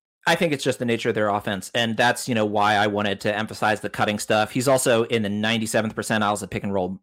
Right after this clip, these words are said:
roll man. He's in the ninetieth percentile in transition. You know, I think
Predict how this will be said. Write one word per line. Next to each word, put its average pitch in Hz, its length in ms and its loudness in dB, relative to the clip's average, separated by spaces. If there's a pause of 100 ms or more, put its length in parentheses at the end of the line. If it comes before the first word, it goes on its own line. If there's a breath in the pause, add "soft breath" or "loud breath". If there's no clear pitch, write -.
roll 143 180 4
man. 135 300 2
He's 113 180 -2
in 104 120 -2
the 101 40 -2
ninetieth 107 380 0
percentile 107 460 0
in 104 80 -2
transition. 107 760 0
You 123 120 -2
know, 110 280 2 (300 loud breath)
I 135 80 2
think 151 320 0